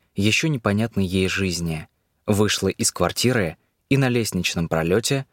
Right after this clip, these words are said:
столкнулась с мужчиной в спортивном костюме. Он был из тех, вчерашних. Его сине-зелёный костюм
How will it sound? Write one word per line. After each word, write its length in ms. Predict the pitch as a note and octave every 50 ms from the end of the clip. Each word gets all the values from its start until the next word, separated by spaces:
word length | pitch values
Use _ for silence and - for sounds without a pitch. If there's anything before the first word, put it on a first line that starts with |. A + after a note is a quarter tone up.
| _ _ _
столкнулась 640 | - - - A2+ G#2 - - C#3 D3+ D3 C3+ A#2 -
с 100 | - G2
мужчиной 600 | F#2 F2+ - - - B2 B2+ B2+ B2+ B2 - _ _ _ _
в 60 | -
спортивном 600 | - - - G#2+ G#2+ - - G2 F#2 F#2 F2 F2
костюме. 640 | - - F2+ - - - F#2+ E2 D#2+ D#2+ D#2 F#2 - _ _ _ _ _ _ _ _ _ _ _
Он 240 | - D#3+ E3 D3 B2
был 160 | C3 B2+ A2+
из 200 | G2+ - - -
тех, 420 | - - F#2 E2 - - - - _ _ _ _ _ _
вчерашних. 840 | _ - - - B2 G#2+ F#2+ E2+ D#2+ - - E2 D#2+ - - - - _ _ _ _ _ _ _ _ -
Его 260 | - G2+ G#2 A2+ C3 B2+
сине-зелёный 720 | - - D3 D3+ C#3 A#2+ G#2+ G#2+ G#2 A2 G#2+ G2+ G2 F#2
костюм 500 | - F#2 F2 - - - C3+ C#3 C#3+